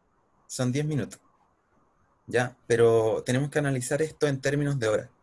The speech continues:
Entonces, para calcular el tiempo de ciclo en hora, eh, dividimos, eh, sesenta sobre el tiempo de ciclo. ¿Ya? Y eso nos da como resultado el valor que está abajo, que,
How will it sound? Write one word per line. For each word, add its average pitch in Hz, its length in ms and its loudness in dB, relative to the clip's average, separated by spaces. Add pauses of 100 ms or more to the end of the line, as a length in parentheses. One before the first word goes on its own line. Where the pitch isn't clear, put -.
(720)
Entonces, 127 380 -6
para 117 280 0
calcular 127 500 0
el 147 280 2
tiempo 143 360 -4
de 147 120 0
ciclo 147 280 -4
en 165 80 -4
hora, 185 280 -2 (380)
eh, 113 500 2 (1040)
dividimos, 131 680 -2 (380)
eh, 98 720 -6 (1000)
sesenta 170 540 -4
sobre 160 280 2
el 143 100 0
tiempo 151 300 -2
de 147 80 0
ciclo. - 280 -10 (1000)
¿Ya? 123 260 0
Y 127 80 0
eso 139 140 -4
nos 143 140 -2
da 139 140 2
como 147 160 -2
resultado 143 800 2
el 123 240 0
valor 127 260 0
que 143 120 -14
está 147 140 0
abajo, 123 260 2
que, 104 260 -4